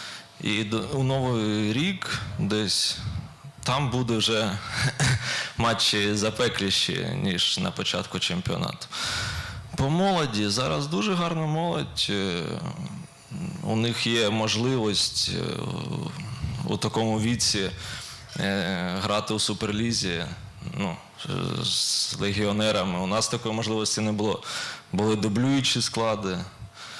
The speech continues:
Зараз, е, ну, у них є можливість демонструвати свій рівень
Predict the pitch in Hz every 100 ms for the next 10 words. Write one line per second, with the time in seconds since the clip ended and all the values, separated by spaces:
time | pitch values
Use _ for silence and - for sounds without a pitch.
0 | - - 147 101 107 113 107 - - -
1 | 98 95 95 90 50 50 50 - 50 92
2 | 92 82 - - - - - 107 98 110
3 | - 113 113 110 117 104 92 - 98 101
4 | 107 110 107 92 92 - 98 110 95 82